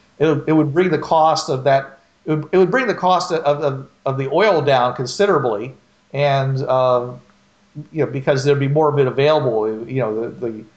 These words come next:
the, the price, the marketplace would drop the cost. But yeah, it, it also would last, you know, a lot, lot longer than it's currently gonna do right now, 'cause ultimately we're gonna have to get out of oil eventually.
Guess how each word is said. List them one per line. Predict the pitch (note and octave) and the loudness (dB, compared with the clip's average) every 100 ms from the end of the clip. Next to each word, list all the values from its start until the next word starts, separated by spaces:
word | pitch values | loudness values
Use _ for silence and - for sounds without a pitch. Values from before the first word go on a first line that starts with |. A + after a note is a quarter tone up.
| _ _ - | _ _ -6
the, | A#2+ | -4
the | A#2+ | -4
price, | A#2+ D#3+ D3 C#3 - | -2 2 2 2 -4
the | - C#3+ | -4 -2
marketplace | D#3+ E3+ D3+ C3+ C3 B2+ | 0 0 -2 -4 -4 -4
would | A#2+ | -8
drop | - B2 A#2+ | -2 -2 -2
the | A#2 | -4
cost. | D3 C#3 G#2 - - _ _ _ _ _ - | 0 0 0 -6 -14 _ _ _ _ _ -4
But | C3 B2 D3+ | -4 -4 -4
yeah, | A#2+ C#2+ - _ | -4 -6 -12 _
it, | C#3 D#3+ | -6 0
it | F3+ | 2
also | G3+ F#3 | 2 2
would | D#3+ | -2
last, | C#3+ D3+ D3 C#3 - - | 0 2 2 0 -4 -14
you | E3 | -8
know, | C3+ A#2+ - _ _ _ _ _ _ _ | -8 -8 -12 _ _ _ _ _ _ _
a | C3+ | -4
lot, | D3+ D3+ D3 | 0 0 0
lot | C3+ B2 | 0 2
longer | C#3+ D3 C#3+ B2 | 2 2 0 -6
than | B2 | -6
it's | A#2 | -8
currently | - D3+ B2+ A2 | -10 -10 -10 -10
gonna | A#2+ G#2 | -10 -10
do | B2 C3+ | -8 -8
right | G#2+ A2 F#2+ | -6 -10 -12
now, | F#2+ D2 - _ _ _ _ _ _ _ | -16 -18 -20 _ _ _ _ _ _ _
'cause | D#3+ D3 | -10 0
ultimately | G3+ G3+ E3+ D#3+ D3 | 0 0 -2 -4 -4
we're | C#3+ | -2
gonna | D3 C3 | -4 -2
have | D3 C3+ | -2 -2
to | |
get | C3+ C3+ | -2 0
out | B2+ | 2
of | A#2 | 2
oil | C#3 B2+ A#2+ - | 0 2 0 -2
eventually. | A#2+ C3+ C3+ A#2 D#2 | -2 -2 -2 -6 -10